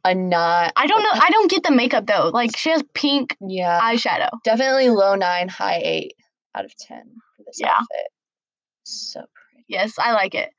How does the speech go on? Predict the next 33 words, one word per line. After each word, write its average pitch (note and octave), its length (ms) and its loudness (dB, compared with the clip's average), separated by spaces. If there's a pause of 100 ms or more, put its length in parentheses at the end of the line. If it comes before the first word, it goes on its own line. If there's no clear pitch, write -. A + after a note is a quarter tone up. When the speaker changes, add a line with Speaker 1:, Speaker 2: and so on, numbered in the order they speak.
(260)
Speaker 2:
Okay. A#3+ 360 0
Speaker 1:
I - 20 -2
love F#3+ 240 -10 (200)
that. G#3+ 60 -12
Speaker 2:
That C4 160 4
was G4 360 2 (140)
it. B3+ 400 -2 (380)
Um, G#3+ 400 0
but A#3 260 0
we're B3 140 2
gonna D4 200 2
review C4 380 2
and C#4 140 2
just B3 200 0
tell A3+ 140 0
you G#3+ 200 0
the G3 100 -2
numbers D#3+ 600 -4
for - 180 -4
everybody. D#2 440 -4 (480)
So G#3+ 360 2
first C#4 260 2
we C#4+ 60 2
have C4 140 2
Lady A3+ 220 2
Gaga. G3+ 360 0 (220)
What G#3+ 180 2
did G#3+ 140 -2
you G3 120 -4
rate G3 200 -4
her? A3 180 -10 (720)
Speaker 1:
Uh, B3 360 6
well, D4 460 4